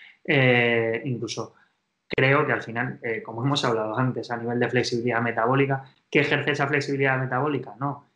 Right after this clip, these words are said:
el entrenamiento. Pues aquí buscamos un poco lo mismo. O sea, esos entrenamientos lo que buscan son adaptaciones en el deportista como para que mejore.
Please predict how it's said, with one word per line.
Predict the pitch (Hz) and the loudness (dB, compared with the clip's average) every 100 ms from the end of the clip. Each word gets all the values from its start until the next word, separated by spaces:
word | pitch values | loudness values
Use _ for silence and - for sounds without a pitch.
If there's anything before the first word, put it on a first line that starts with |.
| _ - | _ -4
el | 127 | -2
entrenamiento. | 113 113 107 120 110 95 | -2 -4 -4 -4 -6 -8
Pues | - - - | -14 -16 -10
aquí | 110 117 123 | -4 0 2
buscamos | 123 - 139 131 | 2 2 2 4
un | |
poco | 131 139 | 2 2
lo | 110 | 0
mismo. | 131 135 104 107 | -2 -6 -10 -14
O | |
sea, | - 117 - - _ | -6 -6 -6 -14 _
esos | 139 143 139 | -2 0 2
entrenamientos | 135 139 139 151 156 | 4 4 2 2 0
lo | 131 | 0
que | 113 | -2
buscan | 120 - 139 | -2 -4 -4
son | 151 143 | -2 -2
adaptaciones | 120 107 110 131 127 131 | -2 -4 -8 -6 -4 -2
en | |
el | 135 | 0
deportista | 135 127 147 143 160 151 | 0 0 -4 -4 -4 -4
como | 131 | -4
para | 120 110 107 | -2 -4 -6
que | |
mejore. | 101 - 131 104 | -16 -6 -6 -6